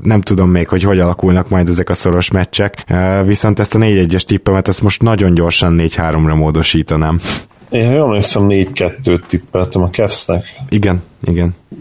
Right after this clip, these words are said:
Speaker 2: Hát igen, én is azért négy háromra módosítanám ezt. Valahogy azért szerintem LeBron és társai felülkerekednek majd a Pacers-en, de hát nyilvánvalóan innen sem minket, ö, sem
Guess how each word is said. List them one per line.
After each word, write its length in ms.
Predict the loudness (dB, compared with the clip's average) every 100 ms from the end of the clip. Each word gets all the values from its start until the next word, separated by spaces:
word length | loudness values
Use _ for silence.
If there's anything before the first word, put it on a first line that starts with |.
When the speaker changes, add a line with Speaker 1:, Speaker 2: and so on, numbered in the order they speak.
| -4
Speaker 2:
Hát 300 | 0 0 0
igen, 200 | 0 0
én 120 | 0
is 160 | -2 -2
azért 200 | -2 0
négy 220 | 0 -2 -2
háromra 260 | 0 0
módosítanám 680 | 0 0 0 -2 -2 -2 0
ezt. 400 | 0 0 -2 -4 -4
Valahogy 840 | -2 2 2 2 2 2 2 -2 -4
azért 380 | -2 0 0
szerintem 540 | 0 0 0 0 0 0
LeBron 420 | 2 2 2 0
és 280 | 0 -2 -2
társai 640 | 0 0 0 0 0 -2 _ _ -4
felülkerekednek 880 | 0 2 0 -2 -2 -2 -2 0
majd 160 | 0 -2
a 40 |
Pacers-en, 800 | 0 0 0 0 -2 0 0 2
de 60 | 2
hát 280 | 0 -2 -4
nyilvánvalóan 560 | -2 0 0 0 0 0
innen 540 | 0 2 2 0 -4 -10 -8
sem 260 | -4 0
minket, 500 | 0 0 0 0 -2 -2
ö, 320 | 0 2 0 -2
sem 500 | -4 -2 0 0 -4